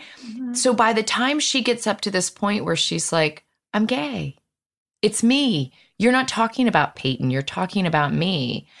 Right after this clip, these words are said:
Speaker 1: Mm-hmm.
Speaker 2: Um, what was the quote she said here? I'm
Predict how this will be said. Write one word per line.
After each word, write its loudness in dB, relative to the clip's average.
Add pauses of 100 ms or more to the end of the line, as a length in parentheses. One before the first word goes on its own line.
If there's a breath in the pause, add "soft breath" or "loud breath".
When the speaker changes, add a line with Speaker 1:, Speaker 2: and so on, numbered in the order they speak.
(140)
Speaker 1:
Mm-hmm. 2
Speaker 2:
Um, 4
what 0
was 0
the 0
quote 2
she 0
said 0
here? 2 (1800)
I'm -16